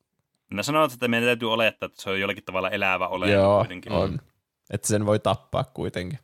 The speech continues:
Speaker 3: Niin.
Speaker 2: Mm.
Speaker 3: Mä en tiedä, mitä Nasu voi tehdä siinä vaiheessa, kun Headcrab hyppää sitä kohti. Niinkö,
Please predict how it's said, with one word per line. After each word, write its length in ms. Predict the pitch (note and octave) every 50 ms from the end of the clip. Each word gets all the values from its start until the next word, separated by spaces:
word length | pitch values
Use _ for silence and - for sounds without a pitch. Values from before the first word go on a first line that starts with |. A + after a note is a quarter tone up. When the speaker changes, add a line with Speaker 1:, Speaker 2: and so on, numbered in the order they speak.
| _ _ -
Speaker 3:
Niin. 260 | A2 G#2+ F#2 F2 - - - - - - _ _ _ _ _ _ _ _ _ _ _ _ _ _ E3+ D3 - _ _ _ _ _ _ _ _ _ _ _ _ _ _ _ _ _ _ _ _ _ _ _ _ _ _ _ -
Speaker 2:
Mm. 240 | G#2 F#2 E2+ F#2+ B2+ - - _ _ _ -
Speaker 3:
Mä 180 | D3+ F3 E3
en 340 | - C3+ C3 A#2+ A#2 - _ _ _ _ _ _ _ _ _ _ _ _ _ _ _ _ _ _ _
tiedä, 180 | - C#3 B2+ B2+
mitä 300 | C3 D#3+ E3 - C3+ A2
Nasu 300 | G2+ G#2+ G2+ - F#2 F#2+
voi 140 | F2+ F2 E2+
tehdä 280 | - G2 F2 E2 F2+
siinä 260 | - - - F#2+ F#2 F2+
vaiheessa, 260 | F2+ F#2 G#2 F2+ F2
kun 100 | F#2+ F2+
Headcrab 360 | A2+ G#2+ - - - F#2+ - -
hyppää 260 | - - - - G#2+ -
sitä 200 | - - - F#2 F2
kohti. 300 | - - - - - - _ _ _ _ _ - - - - A2+
Niinkö, 260 | A#2 G#2 B2 B2